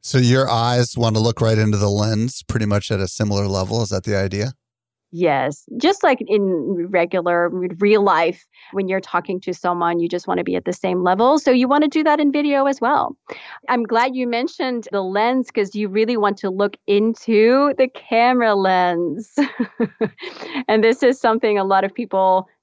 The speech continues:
Speaker 2: don't do, especially when filming in selfie mode, because it's your face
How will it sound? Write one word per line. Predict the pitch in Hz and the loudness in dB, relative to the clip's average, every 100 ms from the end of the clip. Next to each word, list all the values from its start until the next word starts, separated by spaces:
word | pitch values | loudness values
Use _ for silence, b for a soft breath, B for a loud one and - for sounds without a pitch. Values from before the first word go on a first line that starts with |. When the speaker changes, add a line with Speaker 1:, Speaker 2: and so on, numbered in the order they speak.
| _ | _
Speaker 2:
don't | 285 349 392 | 0 2 0
do, | 208 185 202 311 - b 247 | 0 0 0 -2 -10 b -10
especially | 214 - _ 285 605 302 233 | -8 -8 _ -4 -2 -2 0
when | 196 185 | 0 -2
filming | 190 185 175 | -4 -4 -6
in | 180 | -6
selfie | - 175 175 180 | -4 -2 -2 -4
mode, | 175 180 | -2 -4
because | 208 208 180 170 - _ _ _ - | -4 -2 -2 -2 -8 _ _ _ -2
it's | 196 - | -2 0
your | 180 | -2
face | 170 - 269 403 | 0 0 2 0